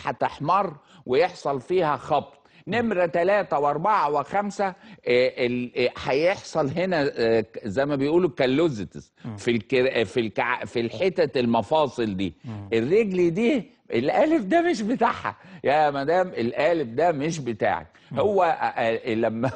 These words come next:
Speaker 1: <laughs> عاملة زي قصة سندريلا وال-، وال-، كلهم عايزين يلبسوا الجزمة، هي نفس الحكاية. ال-، دي نفس الحكاية، هي
Speaker 2: مم.
Speaker 1: مش عايزة بناتها يطلعوا من الستة وتلاتين هوب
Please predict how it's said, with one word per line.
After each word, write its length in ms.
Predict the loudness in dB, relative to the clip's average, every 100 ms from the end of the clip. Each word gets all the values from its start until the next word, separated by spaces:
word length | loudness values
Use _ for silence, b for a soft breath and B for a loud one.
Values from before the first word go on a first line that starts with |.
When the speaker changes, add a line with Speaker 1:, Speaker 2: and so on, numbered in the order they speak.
| -10 _
Speaker 1:
<laughs> 200 | _ 0
عاملة 340 | 0 0 -2
زي 280 | 0 0 -2
قصة 380 | -2 -6 -6 -10
سندريلا 720 | -6 -4 0 2 2 0 -2 B -18 -2
وال-، 520 | 0 4 4 4 2
وال-، 520 | 2 2 2 2 0 0
كلهم 280 | 0 2 2
عايزين 320 | 0 0 0
يلبسوا 400 | 0 0 -2 -2
الجزمة، 460 | 0 0 0 -4 -6 B B -2
هي 280 | 2 2 0
نفس 320 | -4 -4 -6
الحكاية. 720 | -6 -6 -4 0 0 0 -6 b b -4
ال-، 380 | 0 0 0 -2 -2
دي 540 | -4 -2 0 0 -4 -4
نفس 360 | -2 -4 -6
الحكاية، 500 | -6 -6 0 4 4
هي 360 | 4 2 2 2
Speaker 2:
مم. 60 |
Speaker 1:
مش 140 | 0 0
عايزة 380 | 0 0 0 0
بناتها 540 | 0 -2 -4 -6 -8 B B
يطلعوا 560 | -2 -2 2 4 4 2 -2 -2
من 180 | 0
الستة 420 | 0 0 0 2 0
وتلاتين 680 | 2 2 0 0 -2 -2 -8 B 4
هوب 400 | 4 2 -4